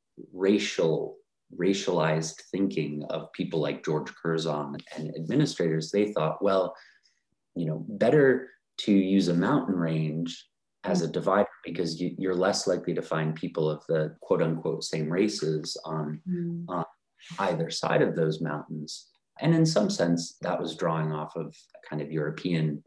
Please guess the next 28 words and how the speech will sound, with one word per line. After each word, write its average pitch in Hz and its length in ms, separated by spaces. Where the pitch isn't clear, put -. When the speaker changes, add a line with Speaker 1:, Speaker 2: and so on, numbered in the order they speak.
Speaker 2:
Mm. 185 260
Speaker 1:
sense - 340
of, 82 200
of - 120
mountains 82 420
as 76 160
dividers. 73 540
I - 40
mean, 76 160
we 78 100
can 76 180
think 73 200
about 76 340
the 101 180
role 80 240
of 78 140
the 78 80
Pyrenees, 85 560
for 82 120
instance, - 500
in - 200
kind - 140
of, - 100
uh, 80 80
separating 78 680
and 73 120
defining 76 640
the, 76 320